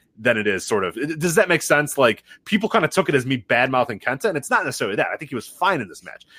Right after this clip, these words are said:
And I think he's been good this entire tournament. He just hasn't been great. I don't know what people think that they're gonna get out of Kenta these days. And I think that's maybe one of an issue. Like you said, you can't turn that clock back. You can't go back to two thousand five. <laughs> You know, it's just not gonna happen. But to me, it was just, it was startling how much better I thought Will Ospreay was in this match.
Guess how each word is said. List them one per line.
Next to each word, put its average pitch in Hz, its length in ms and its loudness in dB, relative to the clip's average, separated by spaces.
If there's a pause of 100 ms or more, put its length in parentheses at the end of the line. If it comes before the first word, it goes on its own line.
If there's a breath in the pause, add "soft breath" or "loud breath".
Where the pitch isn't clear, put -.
And 151 80 0
I - 20 2
think 170 120 0
he's 160 80 -2
been 143 140 0
good 135 240 0
this 127 160 -2
entire 101 260 0
tournament. 139 440 2 (220 soft breath)
He - 80 -2
just 202 160 -2
hasn't 139 200 2
been 214 140 0
great. 95 380 -2
I 147 40 2
don't 196 60 2
know 190 80 6
what 151 220 2
people 123 180 -4
think 110 220 -8
that - 120 -20
they're 98 100 -4
gonna 92 160 -4
get 98 160 0
out 82 100 -2
of - 60 -16
Kenta 78 240 -10
these 76 180 -20
days. 73 220 -12
And 90 80 -8
I - 20 -8
think 104 160 -14
that's 104 220 -2
maybe 90 140 -10
one 90 140 -6
of 82 60 -16
an 85 80 -14
issue. 98 300 -10 (340 soft breath)
Like 107 120 -4
you 117 60 -12
said, 117 140 -2
you 90 60 -16
can't 117 180 -6
turn 117 160 -4
that 95 120 -4
clock 87 200 -4
back. 107 220 0
You 92 80 -20
can't 110 200 -6
go 104 100 -8
back 104 180 0
to 95 60 -18
two 85 40 -20
thousand 85 300 -6
five. - 360 -6
<laughs> - 140 -10
You 190 160 -2
know, 151 60 0
it's - 200 -4
just 127 140 -14
not 110 160 -2
gonna 90 140 -6
happen. 120 280 -4 (360 loud breath)
But 151 180 6
to 170 80 2
me, 165 140 4
it 190 60 8
was 156 100 4
just, - 440 -6
it 147 60 -8
was 127 160 -4
startling 117 560 0 (200)
how 139 140 2
much 113 220 -4
better 113 220 0
I 92 80 -2
thought 95 180 -4
Will 92 80 -2
Ospreay 90 300 -4
was 80 160 -6
in 78 60 -14
this - 140 -18
match. - 420 -8